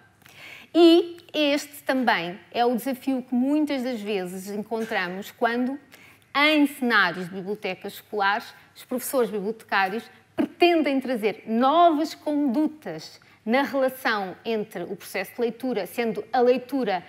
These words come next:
aquela que acontece em mais diversificados formatos, e as condutas que efetivamente se quer que se estabeleça nesse múltiplo formato de, de le-, de leituras que se pode querer estabelecer e no mais diversificado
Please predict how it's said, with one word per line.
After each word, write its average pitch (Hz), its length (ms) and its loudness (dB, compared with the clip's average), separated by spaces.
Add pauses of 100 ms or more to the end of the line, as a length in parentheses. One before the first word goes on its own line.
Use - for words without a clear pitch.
(140)
aquela 254 340 0
que 254 80 -8
acontece 226 520 -4 (180)
em 202 180 -6
mais 262 720 2
diversificados 214 720 -4
formatos, 226 720 -6 (420)
e 302 220 4
as 285 200 -2
condutas 320 760 -2
que 247 100 -6
efetivamente 220 640 -6
se - 140 -12
quer 226 280 0
que - 80 -18
se - 80 -16
estabeleça 226 720 -2 (260)
nesse 202 340 -4
múltiplo 254 800 0
formato 185 560 -6 (160)
de, 170 580 -8
de 180 200 -10
le-, 170 180 -4
de 185 400 -6
leituras 196 380 -4
que - 80 -20
se - 40 -20
pode 196 200 -4
querer 196 140 -4
estabelecer 226 540 -8 (300)
e 285 100 0
no 330 300 4
mais 349 600 4
diversificado 208 1080 -6